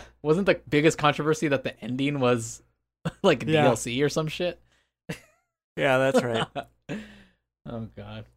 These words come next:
Speaker 2: I never
Speaker 1: Anyways.
Speaker 2: pl-, I've only played a couple hours of that, but I did really, I did really like it.
Speaker 1: I think I got, like, halfway through that, and then once I heard that the, I think someone told me, like, "Oh, yeah, you know, D L C,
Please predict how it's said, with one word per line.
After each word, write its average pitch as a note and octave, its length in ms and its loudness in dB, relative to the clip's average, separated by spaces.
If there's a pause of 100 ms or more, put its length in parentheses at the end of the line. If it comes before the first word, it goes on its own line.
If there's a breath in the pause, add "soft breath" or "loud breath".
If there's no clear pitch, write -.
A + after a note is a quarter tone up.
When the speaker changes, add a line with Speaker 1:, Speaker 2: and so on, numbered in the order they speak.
(100)
Speaker 2:
I C#3+ 140 0
never F3 240 0
Speaker 1:
Anyways. C3 120 -4
Speaker 2:
pl-, - 220 -14
I've - 160 -16
only G3+ 180 -4
played F#3 220 0
a C3+ 40 -2
couple C3 220 -2
hours B2 360 6
of C#3+ 80 -6
that, D3 200 0
but A2+ 100 -2
I A2+ 60 2
did A2+ 180 -4
really, G#2 440 -4
I A2+ 60 -10
did A2 140 -8
really B2 220 -6
like - 220 -10
it. - 260 -14
Speaker 1:
I C3+ 80 2
think A3+ 180 4
I A3+ 60 6
got, G#3+ 160 6
like, C#3 160 2
halfway C#3+ 380 4
through A#2 220 -4
that, A2 260 0
and A#2 80 -4
then B2+ 100 -2
once C3 180 -6
I A#2+ 120 2
heard A#2 260 0
that A2+ 260 0
the, G#2 460 -10 (180)
I C3+ 80 0
think D#3+ 140 2
someone D3 300 4
told A#2 240 -4
me, G#2 100 -10
like, G#2 340 -14
"Oh, C#3+ 120 -2
yeah, E3 220 0
you C3 160 -6
know, D#3+ 120 -6
D C#3 160 -8
L C#3+ 140 -2
C, - 180 -16